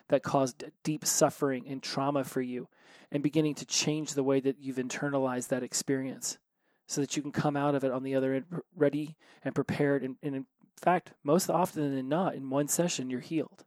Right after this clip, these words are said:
from the trauma. There's still things you have to work out. There's still things you have to work through because so many of our opinions and values have been based off that one particular trauma.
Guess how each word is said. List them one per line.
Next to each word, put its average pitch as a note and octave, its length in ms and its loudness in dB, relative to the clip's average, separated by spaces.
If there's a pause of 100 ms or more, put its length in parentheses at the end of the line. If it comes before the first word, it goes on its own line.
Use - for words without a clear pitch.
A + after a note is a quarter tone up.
(960)
from G3 260 4
the D3 100 2
trauma. - 480 2 (360)
There's F3+ 140 2
still A#3+ 120 8
things F#3+ 240 2
you F#3 40 8
have E3+ 100 8
to C#3 80 2
work C3 260 2
out. D#3 280 0 (400)
There's - 120 -4
still F#3+ 100 4
things F3 220 0
you D3 40 2
have C3+ 80 2
to C3+ 100 2
work B2+ 180 0
through E3+ 260 4
because C3 240 2
so - 260 6
many G#3 300 6
of E3 100 6
our C#3 120 8
opinions D3+ 380 2
and B2+ 100 -2
values D#3 340 4
have C3+ 80 2
been C3+ 140 0
based D3 260 4
off C#3 120 4
that C3+ 180 2
one C#3+ 120 2
particular C#3 440 -2
trauma. A3+ 420 6